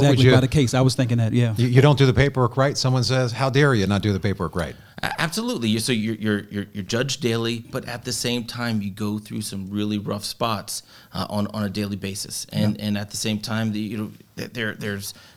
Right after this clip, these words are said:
Speaker 3: there's ambushes against the police, there's community disdain against police, but ultimately, I think there, there needs to be open dialogue amongst community and really just the realities of, of law enforcement, because oftentimes the, the, the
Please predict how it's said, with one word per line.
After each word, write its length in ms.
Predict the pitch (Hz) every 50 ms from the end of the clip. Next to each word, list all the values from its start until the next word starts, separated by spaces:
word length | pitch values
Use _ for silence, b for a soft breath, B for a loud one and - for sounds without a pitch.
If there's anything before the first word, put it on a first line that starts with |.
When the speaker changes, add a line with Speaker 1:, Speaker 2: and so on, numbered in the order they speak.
| B -
Speaker 3:
there's 240 | 107 98 98 - -
ambushes 580 | - 113 113 113 107 107 107 101 - 107 104 101
against 380 | 101 98 - 104 101 - - -
the 80 | 101
police, 400 | 98 - - 104 107 107 104 -
there's 180 | - 104 98 -
community 420 | - - 107 104 104 101 98 98 98
disdain 520 | 92 - 95 - - - 110 107 107 107 107
against 320 | 98 110 104 104 - -
police, 260 | - 101 104 104 104 104
but 180 | - 110 - -
ultimately, 760 | - 120 135 139 - 127 113 101 - - - 104 98 101 101 B B B B B -
I 80 | -
think 300 | - - 123 120 110 117
there, 220 | - 113 107 107 98
there 160 | - 107 104
needs 280 | 101 104 110 120 117 117
to 140 | - - 113
be 300 | 101 98 110 107 101 104 -
open 400 | 98 113 110 - 107 98 95 92
dialogue 680 | - 107 101 107 120 127 120 107 98 95 95 95 90 -
amongst 480 | 101 95 92 95 101 104 - - - -
community 600 | - 98 101 107 113 117 110 101 101 98 98 98 B B B B B B
and 200 | - 117 117 113
really 240 | 131 160 214 220 208
just 220 | 147 143 139 - -
the 80 | 127
realities 640 | 107 107 101 107 110 151 220 294 208 123 107 104 107
of, 180 | 110 104 90 -
of 140 | - 95
law 140 | 101 110 107
enforcement, 440 | 107 104 - 113 110 107 - - 107
because 120 | 110 110 -
oftentimes 800 | - 120 143 165 - 208 147 - 120 110 98 98 101 101 101 B B B B B B B B B B
the, 400 | - 120 117 117 113 110 104 - - -
the, 240 | - 101 98 92 - b b b b b b b b -
the 140 | - 104